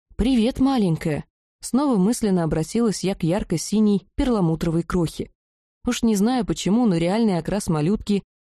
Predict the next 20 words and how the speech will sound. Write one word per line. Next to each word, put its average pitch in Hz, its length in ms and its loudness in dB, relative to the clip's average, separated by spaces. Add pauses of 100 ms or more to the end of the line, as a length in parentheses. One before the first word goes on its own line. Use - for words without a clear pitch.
отличался 233 680 -2
от - 100 -10
того, 147 240 -2
что 202 180 -4
я 151 160 0
видела 185 320 0
в 170 40 0
видении 160 460 0
в - 60 -4
Хрустальном 170 640 -2
озере. 156 440 -2 (560)
Там 277 180 0
моя 202 300 2
драконица 190 600 -2
была 160 240 0
сапфировой, 180 760 -2 (460)
а 226 140 0
не 190 120 2
насыщенно 202 600 0
лазурной, 185 640 0